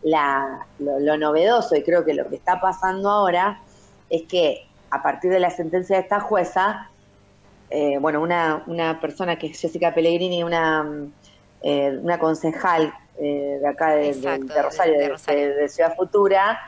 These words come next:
Speaker 1: presentó un proyecto en donde lo que, lo que hace es querer reforzar esto que, que la jueza, eh,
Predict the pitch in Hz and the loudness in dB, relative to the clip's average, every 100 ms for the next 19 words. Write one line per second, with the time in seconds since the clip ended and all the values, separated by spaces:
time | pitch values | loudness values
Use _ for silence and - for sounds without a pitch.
0 | - - - - 160 165 175 170 190 180 | -20 -20 -20 -4 -2 0 -2 0 -2 0
1 | 190 196 220 208 - 226 247 - - 165 | -2 2 2 2 2 4 4 4 2 2
2 | 165 175 180 185 202 240 - - _ _ | 4 2 2 0 2 2 -2 -12 _ _
3 | _ _ _ _ - 160 160 160 180 185 | _ _ _ _ -2 2 2 4 4 4
4 | 185 - 156 151 175 202 208 208 220 220 | 2 2 0 2 4 4 2 0 0 0
5 | - - 175 185 180 190 - 160 160 - | 0 0 2 2 2 -2 0 -2 -2 -2
6 | 202 170 160 - 156 - 143 135 131 - | 0 0 -2 -4 -6 -4 -2 -4 -6 -12
7 | - 131 131 - 160 151 160 147 143 135 | -8 -6 -6 -2 -2 0 0 0 0 -4
8 | - - - _ 135 135 135 135 | -12 -20 -20 _ -4 -4 -4 -6